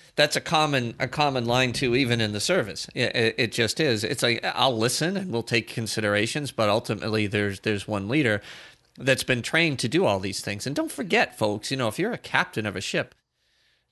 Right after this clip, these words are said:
you've been trained for many, many years in theory, you know, and, and I understand the, um, and that's probably the, the sticking point they have with the, um, the new series or the new movies is you just went right from the academy to the captain's seat.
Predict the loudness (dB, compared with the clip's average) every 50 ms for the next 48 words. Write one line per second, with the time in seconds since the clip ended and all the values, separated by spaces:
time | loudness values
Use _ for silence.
0 | _ -2 0 0 2 2 2 0 0 0 0 2 4 4 4 2 0 -2 -2 -2
1 | 0 0 0 0 2 2 2 2 2 2 4 4 4 4 4 4 2 0 -2 -2
2 | 0 0 0 0 0 -4 -8 -12 _ _ _ _ -4 -2 0 2 2 2 0 -2
3 | -4 -4 -2 0 2 2 2 4 2 2 0 0 2 2 2 2 2 2 2 4
4 | 4 2 2 2 0 0 -4 -8 -8 -4 -2 0 0 0 0 -2 -2 0 2 2
5 | 2 2 2 2 2 2 0 -2 -2 -2 -2 -2 0 0 0 0 0 0 -4 -2
6 | -2 -2 -2 0 0 0 0 0 0 0 0 -2 -2 -4 -4 -4 -2 -2 -4 -6
7 | -6 -6 -4 -4 -2 -4 -4 -4 -6 -6 -8 -12 -14 _ _ _ _ _ _ _
8 | _ _ _ _ _ _ -2 0 2 2 2 2 2 2 2 4 4 2 2 0
9 | -2 -2 0 0 0 2 2 2 2 2 2 0 2 2 4 4 4 2 0 -2
10 | -6 -8 -10 -10 -8 -8 -6 -4 -4 -2 0 2 0 0 0 -2 -4 -2 -2 -2
11 | -2 -2 0 2 2 2 2 0 -2 -4 -4 -6 -6 -8 -6 -2 -2 -2 -2 -2
12 | -4 -8 -6 -4 -4 -4 -4 -6